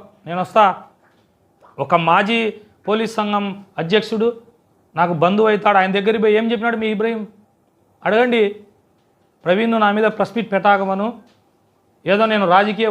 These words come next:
ఒత్తిళ్లతో పనిచేస్తానంటే", రాజకీయ ఒత్తిళ్లతో పనిచేసిన వ్యక్తి కరెక్ట్, తప్పు చేస్తే ప్రశ్నించిన ప్రవీణ్ తప్పు. ఎవరెవరి దగ్గరికి పోతాడు ఇబ్రహీం? అసలు ఎమ్మెల్యే తెలుసుకోవాలా ఎట్లాంటోని సర్కిల్ ఇన్స్‌పెక్టర్గా పెట్టుకుంటాడో,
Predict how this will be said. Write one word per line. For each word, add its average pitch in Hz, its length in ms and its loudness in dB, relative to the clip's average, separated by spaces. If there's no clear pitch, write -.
ఒత్తిళ్లతో 214 420 -2
పనిచేస్తానంటే", 202 640 -2
రాజకీయ 208 500 2
ఒత్తిళ్లతో 226 540 0
పనిచేసిన 208 520 -4
వ్యక్తి 190 320 -6
కరెక్ట్, 208 400 -2
తప్పు 185 240 2
చేస్తే 233 300 2
ప్రశ్నించిన 214 560 -4
ప్రవీణ్ 220 440 -4
తప్పు. 143 260 -4
ఎవరెవరి 214 320 2
దగ్గరికి 226 320 0
పోతాడు 214 320 2
ఇబ్రహీం? 202 260 -2
అసలు 170 240 -2
ఎమ్మెల్యే 240 300 2
తెలుసుకోవాలా 214 540 0
ఎట్లాంటోని 208 500 0
సర్కిల్ 196 280 -4
ఇన్స్‌పెక్టర్గా 196 380 -2
పెట్టుకుంటాడో, 185 600 -2